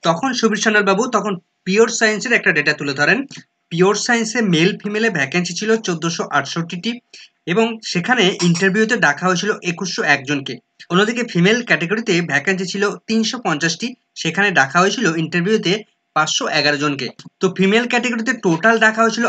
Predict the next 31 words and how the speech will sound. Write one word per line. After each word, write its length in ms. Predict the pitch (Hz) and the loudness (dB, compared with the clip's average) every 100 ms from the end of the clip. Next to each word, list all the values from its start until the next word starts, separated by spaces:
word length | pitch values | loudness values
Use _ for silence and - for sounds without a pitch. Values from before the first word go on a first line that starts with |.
| - | -2
হাজার 340 | - 175 185 | 0 2 2
জনকে 340 | 190 214 262 277 - - - | 2 -4 -6 -10 -16 -20 -6
এবং 260 | 180 240 262 _ - | -4 -4 -6 _ -4
মেল 320 | 160 196 233 | 2 2 2
ফিমেল 220 | 262 269 | -2 -2
যে 60 | 262 | -2
ক্যাটাগরি, 220 | 240 - | 0 0
সেখানে 280 | 240 202 214 | 2 2 2
প্রায় 200 | 220 - | 2 2
উনিশশো 360 | 170 214 214 247 | 0 0 -2 -4
জনকে 280 | 233 226 285 | -4 -4 0
ডাকা 260 | 175 165 | 0 2
হয়েছিল। 300 | 165 151 127 110 - - _ | 0 0 -6 -10 -16 -20 _
তো 80 | - | -2
সেক্ষেত্রে 680 | - 190 269 247 233 202 208 - | 0 -2 -2 0 2 2 0 -6
সমস্ত 440 | - 190 214 - | -4 -4 -4 -2
রিজার্ভ 460 | 247 175 139 190 214 | -2 0 0 0 0
ক্যাটাগরির 420 | 208 220 226 220 | -6 -4 -4 -2
ক্যান্ডিডেটরা 680 | 170 139 160 202 190 151 165 - - | -2 0 -2 0 2 0 -2 -14 -2
তাদের 320 | - 170 196 190 - | 0 2 0 -4 -8
ইউআর 300 | 190 233 233 | 0 0 2
ক্যাটাগরির 380 | 214 196 208 | -2 -4 -4
মধ্যে 220 | 220 214 208 | -4 0 0
ইনক্লুড 400 | 156 139 196 180 | 0 -2 -4 -2
করাতে 480 | 151 151 175 185 - _ _ _ _ - 135 | 0 0 2 -2 -4 _ _ _ _ -16 -2
জেনারেল 320 | 170 208 247 | 2 2 2
যে 120 | 214 | 0
সমস্ত 260 | 208 220 233 | 0 -2 -2
ক্যাটাগরির 460 | 190 156 156 170 | 0 0 0 -2
ক্যান্ডিডেটরা 460 | 165 135 131 156 202 | -2 -4 -6 -6 -6
ছিলেন 320 | 190 220 165 | -2 -2 -2